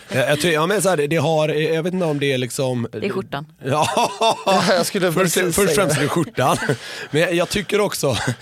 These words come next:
Speaker 1: i samband med de målen, man, man har nästan sett på det hur mycket det betytt att liksom få vara tillbaka i Skandinavium, få leverera i Skandinavium. Det har varit sån liksom jävla glädje.
Speaker 3: Ja, nej men verkligen. Det är, det är,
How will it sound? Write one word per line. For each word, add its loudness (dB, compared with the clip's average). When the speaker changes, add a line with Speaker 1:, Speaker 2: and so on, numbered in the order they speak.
Speaker 1:
i -4
samband 2
med 0
de 0
målen, 0
man, -2
man 0
har 0
nästan -2
sett -4
på -2
det -4
hur -2
mycket -4
det -2
betytt -6
att -6
liksom -6
få -6
vara -4
tillbaka -6
i -4
Skandinavium, -4
få -6
leverera -2
i -4
Skandinavium. 0
Det 0
har 0
varit -6
sån -4
liksom -4
jävla -2
glädje. -4
Speaker 3:
Ja, 0
nej -4
men -2
verkligen. -4
Det -2
är, -2
det -6
är, -2